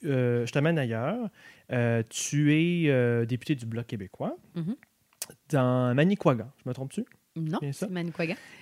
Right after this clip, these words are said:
Speaker 1: Et, euh, ben, on sait que le Bloc est souverainiste.
Speaker 2: Mhm.
Speaker 1: Une de mes questions favorites, on entend beaucoup parler généralement de, euh, quand on va faire l'indépendance, puis comment on va faire l'indépendance. Mais moi, j'ai envie de demander aux gens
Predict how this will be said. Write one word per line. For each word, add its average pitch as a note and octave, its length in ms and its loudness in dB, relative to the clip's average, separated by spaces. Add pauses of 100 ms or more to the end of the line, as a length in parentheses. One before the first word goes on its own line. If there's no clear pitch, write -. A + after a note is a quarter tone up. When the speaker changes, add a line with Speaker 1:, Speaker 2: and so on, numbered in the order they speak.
Speaker 1:
Et, E3+ 400 6
euh, C3+ 240 6
ben, A#2+ 160 0
on A2+ 120 0
sait D3+ 160 0
que - 80 0
le C3 40 4
Bloc C3+ 280 -2
est A#2 80 -4
souverainiste. A2+ 800 -8
Speaker 2:
Mhm. F3+ 180 2 (160)
Speaker 1:
Une F3+ 120 0
de A#3 60 2
mes D3+ 140 2
questions C#3+ 360 -4
favorites, C#3 540 -2
on D#3 120 -2
entend D3 260 -2
beaucoup D3 260 -6
parler D3+ 300 -2
généralement B2 640 -6
de, B2 260 -4 (460)
euh, A#2 180 -4 (100)
quand C3 200 -4
on - 20 -4
va A#2 120 -6
faire A#2+ 160 -8
l'indépendance, F3 1300 -2
puis B2 200 -10
comment B2+ 400 -6
on A#2+ 40 -8
va G2+ 120 -8
faire F3 260 0
l'indépendance. E3 960 0
Mais C#3 60 -4
moi, C3 140 -2
j'ai C#3+ 100 -2
envie B2 220 -4
de C#3 40 -8
demander B2+ 280 -6
aux A#2+ 100 -4
gens C#3 240 -6